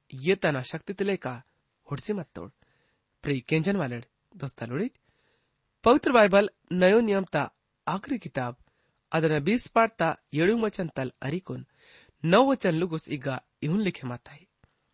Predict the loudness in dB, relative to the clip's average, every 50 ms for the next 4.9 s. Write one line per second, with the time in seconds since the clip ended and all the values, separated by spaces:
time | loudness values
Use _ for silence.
0 | _ _ _ _ _ _ _ _ _ _ _ _ -2 0 2 4 4 4 4 4
1 | 2 2 2 2 2 0 -2 -2 -2 -2 -2 0 2 2 0 -2 -6 _ _ _
2 | _ -4 -4 -2 -2 -4 -4 -6 -8 -8 -8 -12 -16 _ _ _ _ _ _ _
3 | _ _ _ -10 -2 2 4 4 4 4 4 4 4 2 0 -4 -4 -2 -2 -2
4 | -2 -2 -4 -6 -10 -10 -10 -12 _ _ _ _ -12 -10 -10 -10 -12